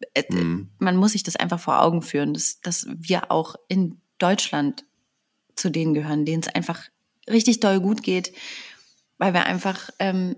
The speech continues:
Speaker 1: in einem sehr sicheren Umfeld irgendwie leben und auch in einem sehr sicheren Umfeld unsere Kinder großziehen können. Und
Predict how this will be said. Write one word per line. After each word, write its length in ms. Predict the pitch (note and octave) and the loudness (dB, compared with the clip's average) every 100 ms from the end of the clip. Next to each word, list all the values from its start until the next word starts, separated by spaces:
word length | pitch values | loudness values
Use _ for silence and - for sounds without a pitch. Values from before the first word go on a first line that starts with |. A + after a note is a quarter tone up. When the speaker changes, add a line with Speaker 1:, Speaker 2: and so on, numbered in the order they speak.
| - | -6
Speaker 1:
in 160 | F#3 F#3 | 2 4
einem 100 | F3+ | 4
sehr 180 | F3+ F#3 | 2 2
sicheren 360 | G3 F#3 E3+ | 0 0 -2
Umfeld 360 | - F#3+ D#3 - | -2 -2 -4 -4
irgendwie 580 | E3+ D#3+ E3 E3 E3 - | -4 -4 -4 -6 -8 -8
leben 300 | F3+ E3+ E3+ D#3 | -2 0 0 2
und 80 | |
auch 120 | D3 E3 | 2 2
in 80 | |
einem 120 | D#3+ E3+ | -2 -2
sehr 160 | F3 | -2
sicheren 320 | E3+ F3+ E3+ | -2 -4 -2
Umfeld 320 | D#3+ F3 E3+ - | -4 -2 -4 -4
unsere 240 | - E3+ | -4 -4
Kinder 260 | - G#3 E3 | -2 -2 0
großziehen 400 | D#3 D#3 - D#3+ | -4 -6 -6 -4
können. 200 | F3 E3+ | -6 -4
Und 220 | E3 | -6